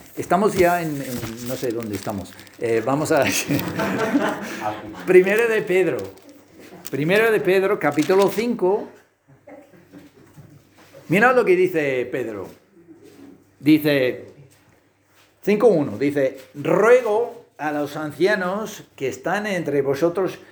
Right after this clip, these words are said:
yo anciano también con ellos". Entonces,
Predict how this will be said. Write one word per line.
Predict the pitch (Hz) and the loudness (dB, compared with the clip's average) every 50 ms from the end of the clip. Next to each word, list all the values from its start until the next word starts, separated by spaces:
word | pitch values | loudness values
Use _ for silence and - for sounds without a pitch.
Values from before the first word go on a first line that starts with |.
| - - _ _ | -20 -20 _ _
yo | - 120 123 151 214 240 254 262 254 214 - - | -18 -10 -4 2 6 6 6 6 4 2 -2 -4
anciano | 151 151 156 147 143 - 151 160 180 208 214 214 208 | -6 -6 -6 -8 -8 -8 -6 -6 -6 -6 -8 -10 -10
también | - 160 147 147 143 160 180 180 160 | -8 -8 -6 -6 -4 -4 -4 -6 -6
con | 147 139 131 127 | -6 -6 -6 -6
ellos". | 113 92 85 - - - | -8 -8 -10 -12 -12 -8
Entonces, | 120 143 165 190 208 202 - - - | 0 4 4 6 6 4 2 -2 -10